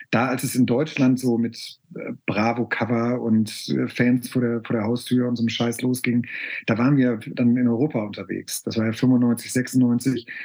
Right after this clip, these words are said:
Dann waren wir mit Bon Jovi und, ähm, in Europa unterwegs, äh, haben da dann versucht, in Frankreich, Belgien, Italien, Niederlanden, Polen, ähm,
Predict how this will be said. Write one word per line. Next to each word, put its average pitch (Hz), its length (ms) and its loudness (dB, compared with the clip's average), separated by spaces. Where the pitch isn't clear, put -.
Dann 117 320 2
waren 123 120 4
wir 123 80 6
mit 117 120 0
Bon 120 160 4
Jovi 123 360 2
und, 123 180 0
ähm, 117 440 2
in 127 160 2
Europa 120 340 -2
unterwegs, 117 680 -2
äh, 113 420 0
haben 120 400 2
da 123 200 0
dann 127 180 2
versucht, 123 720 -2
in 113 480 4
Frankreich, 131 520 0
Belgien, 120 460 2
Italien, 120 560 2
Niederlanden, 113 800 2
Polen, 120 600 2
ähm, 117 840 -2